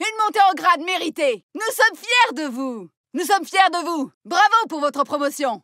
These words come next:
Impressionnant. Vous êtes l'élite. You earned this promotion. Impressionnant. Vous êtes l'élite. Un soldat vaillant rejoint nos forces d'élite. Un vaillant soldat rejoint nos forces d'élite.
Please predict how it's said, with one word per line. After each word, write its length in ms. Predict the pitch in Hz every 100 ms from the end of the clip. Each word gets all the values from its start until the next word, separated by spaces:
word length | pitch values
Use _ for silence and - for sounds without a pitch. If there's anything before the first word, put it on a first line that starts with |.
| _
Impressionnant. 840 | 285 311 - 262 277 262 247 240 190
Vous 180 | 190 294
êtes 160 | 349 -
l'élite. 640 | 302 349 320 349 262 - 202 -
You 160 | - 339
earned 400 | 294 381 415 330
this 160 | 320 -
promotion. 580 | 320 285 262 - 214 170 _ _
Impressionnant. 760 | 302 277 294 269 359 359 302 269 - 208
Vous 220 | 311 349
êtes 140 | 359 233
l'élite. 520 | 294 302 339 - 220 180 _
Un 140 | 285 339
soldat 420 | - 381 339 302
vaillant 540 | 247 302 294 320 285
rejoint 580 | 247 330 311 - 359 381
nos 160 | 302 302 -
forces 300 | 370 - -
d'élite. 540 | 277 269 269 262 - 180 - _
Un 180 | 294 277
vaillant 340 | 285 294 294
soldat 380 | 302 294 269 269
rejoint 440 | 262 277 233 277
nos 160 | 254 254
forces 320 | - 254 -
d'élite. 520 | 233 208 208 196 -